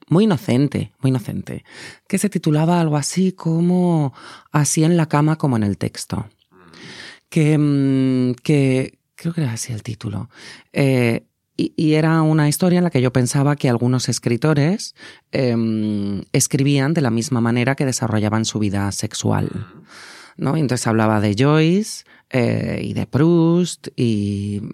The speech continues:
y de cómo lo que sabíamos de su vida íntima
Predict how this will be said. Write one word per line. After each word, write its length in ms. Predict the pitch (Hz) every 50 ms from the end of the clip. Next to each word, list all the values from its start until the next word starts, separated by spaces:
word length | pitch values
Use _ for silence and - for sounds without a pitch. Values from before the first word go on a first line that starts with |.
| _ _
y 100 | - -
de 160 | 123 117 - _ _ _ _ _ _ _ _ _ _ _ _
cómo 260 | - 170 165 165 165
lo 100 | 165 156
que 120 | - 139
sabíamos 480 | - - 127 117 131 143 139 139 139 127
de 80 | 135 127
su 140 | - - 123
vida 240 | 127 123 123 127 139
íntima 560 | 160 170 160 - 147 131 135 156 190 226